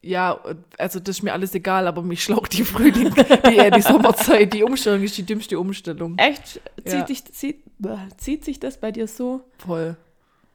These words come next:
Speaker 1: Also ja, ich hab mich jetzt schon wieder, ich mein, ich muss ja auch recht spät aufstehen, aber wenn
Speaker 2: Ja.
Speaker 1: ich früher aufstehen müsste und vor allem, ich hab dann diese Woche, glaub ich, Dienstag oder Mittwoch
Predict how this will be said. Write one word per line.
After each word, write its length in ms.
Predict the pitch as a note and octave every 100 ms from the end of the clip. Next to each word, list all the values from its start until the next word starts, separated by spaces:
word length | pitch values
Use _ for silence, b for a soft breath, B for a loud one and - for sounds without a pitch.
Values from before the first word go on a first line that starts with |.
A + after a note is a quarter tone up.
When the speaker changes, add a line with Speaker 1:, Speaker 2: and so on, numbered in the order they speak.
| _ -
Speaker 1:
Also 200 | - A3
ja, 120 | A3
ich 100 | G#3
hab 80 | G#3
mich 80 | F#3+
jetzt 180 | F#3
schon 140 | F#3+ G3
wieder, 120 | F3+
ich 60 | F3
mein, 120 | E3+
ich 140 | E3+
muss 200 | G3 G3+
ja 120 | F3+
auch 100 | E3+
recht 200 | F3 F3+
spät 240 | - F3 E3
aufstehen, 520 | F3+ F3 - D3 D3
aber 220 | D3+ D#3+
wenn 80 | G3+
Speaker 2:
Ja. 120 | G3+
Speaker 1:
ich 60 | G3
früher 180 | A3 F#3+
aufstehen 340 | F#3+ - E3+
müsste 200 | E3+ F3
und 100 | F3
vor 120 | F3+
allem, 120 | - F#3
ich 160 | F3
hab 160 | G#3+ -
dann 160 | F3
diese 280 | E3 F3 E3
Woche, 320 | E3+ F3 E3+ E3+ b b b b b
glaub 180 | - F3
ich, 220 | E3+ -
Dienstag 480 | - G#3 G3+ E3 D3+
oder 120 | E3
Mittwoch 480 | F#3 F#3+ E3+ E3